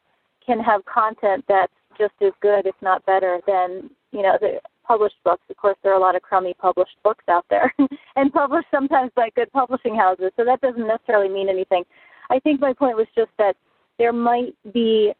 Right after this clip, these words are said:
amongst academics, and of course that's only one facet of the audience that we would be trying to reach about what's going on in the artificial life community, there might be a sort of stigma of, "Oh, well, it's not a traditional publishing house,"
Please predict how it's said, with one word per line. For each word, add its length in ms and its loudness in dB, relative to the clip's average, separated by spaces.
amongst 420 0
academics, 840 0
and 120 -2
of 100 -2
course 240 0
that's 200 0
only 460 -2
one 380 0
facet 420 -2
of 180 -2
the 80 2
audience 500 -2
that 280 0
we 140 0
would 140 0
be 100 -2
trying 380 0
to 140 -8
reach 360 0
about 420 0
what's 240 -2
going 220 -2
on 280 0
in 120 2
the 80 2
artificial 420 -2
life 180 0
community, 380 -2
there 120 2
might 360 0
be 180 0
a 140 -4
sort 200 0
of 120 0
stigma 540 2
of, 180 0
"Oh, 200 2
well, 280 0
it's 160 -6
not 180 2
a 40 0
traditional 500 -2
publishing 460 -4
house," 280 0